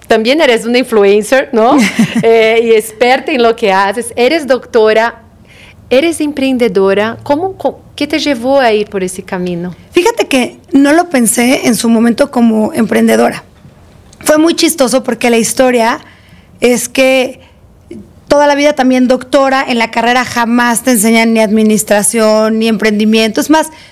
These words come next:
Speaker 2: yo creo que como doctora en la carrera ni siquiera descubres tu valor como ser humano. Mientras más vas sufriendo y mientras más difícil es, tal vez es, es, es algo muy raro, es un ciclo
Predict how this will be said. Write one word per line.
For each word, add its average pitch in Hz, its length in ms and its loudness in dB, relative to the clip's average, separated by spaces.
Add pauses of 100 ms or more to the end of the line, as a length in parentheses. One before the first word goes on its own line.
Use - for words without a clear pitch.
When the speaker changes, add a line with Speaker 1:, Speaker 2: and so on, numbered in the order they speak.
(160)
Speaker 2:
yo - 100 2
creo 381 140 4
que 330 60 -10
como 254 240 0
doctora 247 400 -2
en 262 60 0
la 240 100 -2
carrera 220 480 -2
ni 240 120 -2
siquiera 262 320 -2
descubres 233 460 0
tu 226 100 -2
valor 208 300 0
como 208 220 0
ser 196 160 0
humano. 190 340 0 (440)
Mientras 254 560 0
más 311 380 2 (300)
vas 285 240 0
sufriendo 294 580 2
y 311 40 2
mientras 240 420 0
más 269 200 2
difícil 262 480 0
es, 294 260 0 (160)
tal 254 180 0
vez 247 400 0
es, - 140 -8
es, - 180 -6
es - 180 -2
algo 440 220 0
muy 320 120 4
raro, 247 260 2
es 247 100 -2
un 277 80 0
ciclo 302 420 0